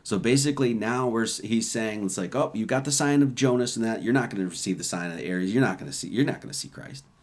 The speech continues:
You're not gonna see that Christ in here." And now there's constant, there's Jonas and then there's Aries. And now we're gonna see there's a bunch of constellations surrounding that whole area that are gonna rise up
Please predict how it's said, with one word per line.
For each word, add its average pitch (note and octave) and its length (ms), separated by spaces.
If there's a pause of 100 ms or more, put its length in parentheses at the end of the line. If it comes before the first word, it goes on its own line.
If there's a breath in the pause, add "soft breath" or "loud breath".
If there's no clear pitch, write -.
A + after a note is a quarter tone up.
You're C#3 120
not G2+ 100
gonna F2+ 140
see - 160
that - 180
Christ - 320
in - 120
here." - 280 (500 loud breath)
And B2 200
now C3 600 (460 soft breath)
there's C3+ 400
constant, D3+ 680
there's A2+ 280
Jonas D3+ 560
and C3 120
then B2+ 140
there's D3 220
Aries. A#2 340 (180 loud breath)
And C#3 200
now F3+ 220
we're G3 120
gonna C#3+ 140
see C#3+ 120
there's C3 240
a C3 60
bunch E3 220
of C#3 60
constellations C#3+ 880
surrounding C3+ 580
that G2 180
whole A2+ 160
area G#2 300
that A#2 120
are B2+ 80
gonna C3 220
rise C3+ 400
up C#3 260